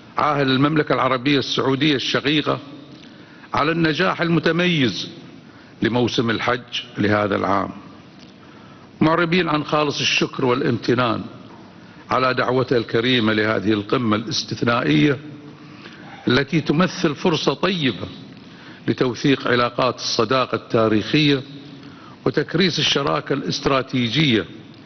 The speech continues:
بين دولنا والولايات المتحدة الأمريكية الصديقة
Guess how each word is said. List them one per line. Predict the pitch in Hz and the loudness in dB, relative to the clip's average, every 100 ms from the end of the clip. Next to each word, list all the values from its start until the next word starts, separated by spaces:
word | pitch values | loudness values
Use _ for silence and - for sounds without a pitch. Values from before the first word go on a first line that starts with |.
| - - - - | -20 -20 -14 -2
بين | 127 120 120 | 0 2 2
دولنا | 127 131 131 127 | 4 4 4 2
والولايات | 123 117 110 110 120 123 - | 2 2 4 4 4 0 -2
المتحدة | 110 107 - 127 117 101 87 - - - - - - - | -4 -2 -2 -2 0 0 -2 -8 -20 -20 -20 -20 -6 -2
الأمريكية | - 170 156 147 147 139 165 147 | 0 0 2 2 0 0 2 4
الصديقة | 113 - 135 131 165 143 147 | 2 0 -2 2 0 2 -2